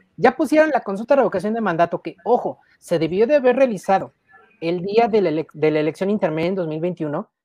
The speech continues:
pero la oposición dijo, "No, porque va a, va a aparecer López, López Obrador en la boleta", entonces dijeron, bueno, lo retrasaron.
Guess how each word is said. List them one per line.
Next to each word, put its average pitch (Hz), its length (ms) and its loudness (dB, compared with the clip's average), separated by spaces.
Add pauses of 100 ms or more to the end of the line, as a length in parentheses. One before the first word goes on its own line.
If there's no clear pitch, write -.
(120)
pero 151 260 2
la 143 120 2
oposición 165 360 -4
dijo, 147 240 -8
"No, 262 500 -6
porque 233 300 -2
va 233 340 -4 (300)
a, 208 200 2
va 202 120 -2
a 196 40 2
aparecer 208 580 -4 (100)
López, 208 400 -4
López 214 280 -8
Obrador 196 360 -4
en 190 80 -4
la 185 100 0
boleta", 269 440 4
entonces 226 200 -4
dijeron, 143 320 -8
bueno, 143 280 2
lo 139 180 0
retrasaron. 139 500 0